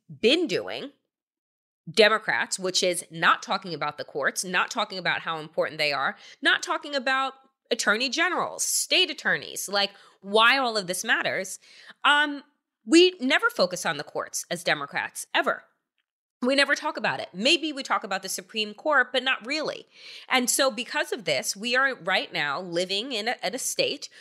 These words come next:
where we have a conservative Supreme Court, where we have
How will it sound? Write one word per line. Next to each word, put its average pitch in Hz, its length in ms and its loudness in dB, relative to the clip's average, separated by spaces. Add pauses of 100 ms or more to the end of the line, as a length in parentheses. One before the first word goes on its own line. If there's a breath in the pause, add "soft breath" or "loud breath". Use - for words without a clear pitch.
(160 loud breath)
where 208 300 2
we 226 260 -4
have 175 520 0
a 165 280 0
conservative 190 600 -2
Supreme 175 460 -4
Court, 165 420 0 (240 loud breath)
where 214 400 4
we 233 300 -8
have 180 500 0